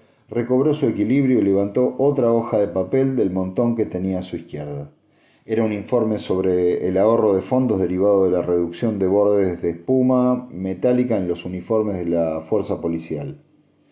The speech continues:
El alcalde Ingvar tachó una coma superflua, corrigió una falta de ortografía, hizo tres observaciones al margen y colocó el pliego sobre el ordenado montón de su derecha.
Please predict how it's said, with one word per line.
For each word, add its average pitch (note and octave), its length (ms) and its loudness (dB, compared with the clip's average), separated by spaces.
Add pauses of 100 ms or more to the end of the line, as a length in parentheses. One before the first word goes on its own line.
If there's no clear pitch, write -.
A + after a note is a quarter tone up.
(240)
El F#2 100 -6
alcalde A2 460 2
Ingvar B2 400 2
tachó - 580 2 (520)
una G#2 280 -2
coma A2+ 300 2
superflua, E2 680 -2
corrigió F2+ 480 0
una G#2 160 0
falta G#2 300 0
de F2+ 80 2
ortografía, E2+ 600 0
hizo F2 280 -2
tres C#3+ 260 -2
observaciones G2 640 -2
al G2 100 -4
margen C#3+ 460 -2 (1080)
y B2+ 120 -6
colocó D3 340 2
el D#3 140 2
pliego D3+ 840 2
sobre G#2+ 300 2
el G#2+ 80 4
ordenado A2+ 440 4
montón G2+ 360 0
de G#2 60 0
su F#2 220 -2
derecha. E2 480 -4